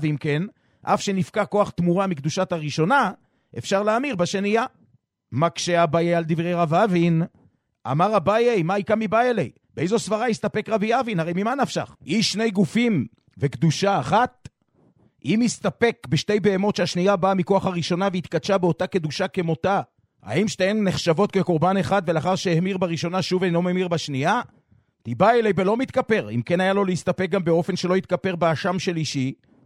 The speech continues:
וניתק השני לעולה, אלא הוא עדיין עומד בקדושת אשם, האם מאחר שהוא גוף נפרד מהראשון, ממירים בו אפילו לאחר שהמירו בראשון, או מאחר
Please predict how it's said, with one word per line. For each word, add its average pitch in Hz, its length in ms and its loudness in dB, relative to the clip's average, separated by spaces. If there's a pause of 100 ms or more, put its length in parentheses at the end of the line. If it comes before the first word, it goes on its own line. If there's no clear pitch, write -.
(440)
וניתק 135 460 -2
השני 202 360 -2
לעולה, 165 500 4 (560)
אלא 143 140 0
הוא 170 140 4
עדיין 208 280 2
עומד 202 200 -2
בקדושת 190 460 -2
אשם, 220 400 0
האם 170 200 -2
מאחר 190 300 -2
שהוא 170 180 -4
גוף 185 180 -4
נפרד 180 340 0
מהראשון, 170 640 -2 (680)
ממירים 185 640 0
בו 170 300 4
אפילו 202 340 0
לאחר 180 320 2
שהמירו 180 480 0
בראשון, 151 560 -4 (640)
או 170 160 4
מאחר 202 540 2